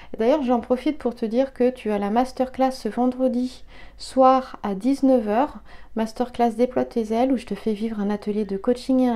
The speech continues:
et, et intuition, justement. Si tu as envie, euh, bah, d'enlever des blocages pour passer à l'action, ce sont des outils qui sont vraiment, euh, très confortables à vivre.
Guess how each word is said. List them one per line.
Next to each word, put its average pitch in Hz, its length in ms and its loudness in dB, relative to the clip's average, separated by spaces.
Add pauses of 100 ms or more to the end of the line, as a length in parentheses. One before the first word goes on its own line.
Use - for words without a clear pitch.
(160)
et, 220 180 0
et 220 60 0
intuition, 214 560 -2
justement. 233 480 -2 (260)
Si - 180 -6
tu - 120 -6
as - 20 2
envie, 240 380 2 (400)
euh, 196 640 -2
bah, 180 180 -2
d'enlever 208 380 0
des 220 120 0
blocages 254 680 2
pour 196 160 -6
passer 226 260 -2
à 254 100 4
l'action, 240 460 0 (480)
ce - 140 -14
sont 226 100 -2
des 202 260 0
outils 208 280 -6
qui 196 180 -8
sont 190 640 -6 (960)
vraiment, 196 800 -6 (180)
euh, 190 400 -10
très 226 300 -6
confortables 196 600 -8
à 190 80 -6
vivre. 208 380 -8